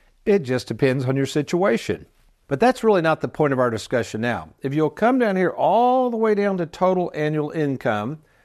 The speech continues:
notice when Bob was working, he had eighty-five thousand of gross annual income, ten thousand dollars a year gross from some real estate he owned. So that led to ninety-five thousand.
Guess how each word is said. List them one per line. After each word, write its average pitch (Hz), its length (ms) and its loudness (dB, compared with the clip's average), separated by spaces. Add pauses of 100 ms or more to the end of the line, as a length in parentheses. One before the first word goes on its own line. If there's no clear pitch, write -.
(240)
notice 202 380 2
when 156 240 2
Bob 143 380 2
was 208 180 -4
working, 165 400 0
he 170 140 -2
had 117 260 0
eighty-five 175 520 2
thousand 143 460 0
of 98 200 -6
gross 180 560 0 (120)
annual 151 420 2
income, 123 640 -4 (440)
ten 208 280 2
thousand 151 460 0
dollars 127 340 2
a 123 60 -2
year 123 260 0
gross 127 800 0
from 117 220 0
some 117 220 -2
real 156 180 2
estate 127 320 0
he 113 160 -2
owned. 113 280 -2 (360)
So - 140 -6
that 185 260 2
led 175 240 4
to 180 80 0
ninety-five 151 640 -2
thousand. 165 580 2